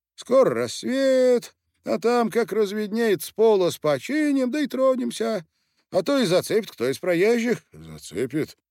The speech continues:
"А то как же, зацепят, да подвезут".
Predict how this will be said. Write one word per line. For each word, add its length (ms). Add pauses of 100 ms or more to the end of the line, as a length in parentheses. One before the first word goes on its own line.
"А 180
то 240
как 300
же, 60
зацепят, 720
да 320 (600)
подвезут". 880